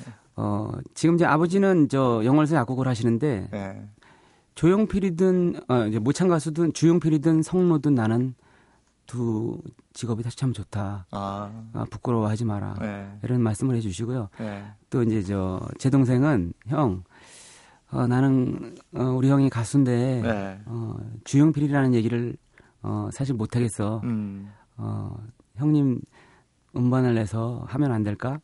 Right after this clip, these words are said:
Speaker 1: 예, 그런
Speaker 2: 음.
Speaker 1: 얘기 옛날부터
Speaker 2: 아.
Speaker 1: 많이 했었어요.
Speaker 2: 예.
Speaker 1: 예. <laughs>
Speaker 2: 아까 그 이미테이션 가수 협회 회장도 지금까지 하고 계시다고 얘기하셨잖아요.
Speaker 1: 네, 네.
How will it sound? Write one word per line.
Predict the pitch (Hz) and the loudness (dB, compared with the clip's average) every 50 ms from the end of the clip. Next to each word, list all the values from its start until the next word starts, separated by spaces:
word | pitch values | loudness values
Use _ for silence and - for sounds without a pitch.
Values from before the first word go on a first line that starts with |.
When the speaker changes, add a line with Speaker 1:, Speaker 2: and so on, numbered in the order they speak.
| _ - | _ -4
Speaker 1:
예, | 113 117 117 113 | -2 0 0 2
그런 | 107 127 139 135 | 2 2 4 4
Speaker 2:
음. | |
Speaker 1:
얘기 | 139 147 147 165 160 147 131 - - - | 4 4 4 2 2 0 0 -4 -4 0
옛날부터 | 127 127 147 170 170 156 156 - | 4 6 6 6 6 4 2 2
Speaker 2:
아. | 165 | 2
Speaker 1:
많이 | 139 123 131 143 | 4 4 4 2
했었어요. | 147 - - 151 - - 123 123 123 120 | 2 0 -2 -4 -4 -6 -6 -6 -4 -4
Speaker 2:
예. | 113 | -4
Speaker 1:
예. | 107 107 101 101 104 113 131 127 135 135 120 104 - 156 143 - 127 127 113 101 85 | -2 -2 -4 -4 0 2 2 4 4 2 2 2 0 0 0 -2 -8 -10 -10 -12 -14
<laughs> | - - - - - - - - | -16 -16 -16 -16 -16 -16 -12 -4
Speaker 2:
아까 | - 123 117 - 156 147 | -2 -2 2 2 2 2
그 | 143 - 143 143 139 135 135 131 127 123 120 113 107 - | 4 4 4 6 6 6 6 4 4 2 2 0 0 0
이미테이션 | 147 151 156 156 - 160 156 156 - 165 151 143 | 2 2 2 4 6 6 6 6 6 4 2 2
가수 | 117 127 127 120 - - 131 | 2 2 2 2 0 -2 -2
협회 | 123 127 - - - 127 123 120 117 113 107 107 104 98 - - - - 160 | -2 -2 -2 -2 -2 0 2 2 2 2 2 0 -2 -4 -4 -8 -6 0 0
회장도 | 160 151 165 156 139 110 | 2 2 2 0 0 -2
지금까지 | - - 143 139 123 - 135 123 | -2 -2 -2 0 0 0 0 0
하고 | 120 127 156 | 0 -4 -4
계시다고 | 143 139 127 113 - - 120 113 110 104 | -2 0 -2 0 0 -2 -2 0 0 -2
얘기하셨잖아요. | 104 101 107 104 95 107 - - 113 113 147 175 156 120 | -2 -4 -4 -6 -8 -10 -8 -6 -6 -4 -2 0 2 2
Speaker 1:
네, | 123 117 120 113 101 | 4 4 2 2 0
네. | 98 98 92 | -2 -4 -6